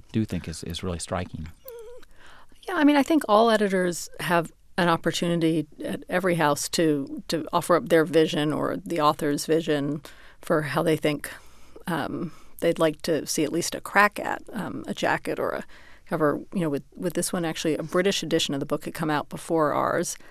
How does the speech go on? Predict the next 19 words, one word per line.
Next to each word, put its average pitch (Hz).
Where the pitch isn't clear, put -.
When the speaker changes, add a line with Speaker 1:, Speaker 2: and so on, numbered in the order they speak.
Speaker 2:
and 151
they 160
had 160
the 147
dog, 147
but -
with 143
a 156
very 139
different 147
setting 147
for -
him. 151
And 160
we 180
looked 165
at 156
it 151
with 165